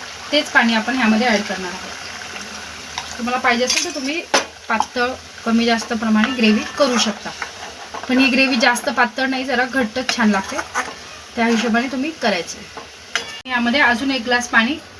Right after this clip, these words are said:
ॲड करणार आहे. आता ह्याला एक व्यवस्थित उकळी काढून घेऊया, एक व्यवस्थित उकळी येऊ देऊ, तोपर्यंत आपण अंड्याचे काप करून घेऊया. हे पहा, अशा प्रकारे आपण एका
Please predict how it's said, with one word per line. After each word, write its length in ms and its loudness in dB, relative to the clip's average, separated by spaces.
ॲड 160 0
करणार 320 -4
आहे. 240 -6
आता 160 0
ह्याला 160 6
एक 160 2
व्यवस्थित 400 2
उकळी 260 0
काढून 300 8
घेऊया, 220 6
एक 80 -14
व्यवस्थित 320 0
उकळी 280 2
येऊ 160 0
देऊ, 200 -2
तोपर्यंत 380 -2
आपण 280 2
अंड्याचे 360 -4
काप 320 -2
करून 240 -4
घेऊया. 260 -4
हे 60 -8
पहा, 180 0
अशा 180 4
प्रकारे 320 6
आपण 260 4
एका 420 4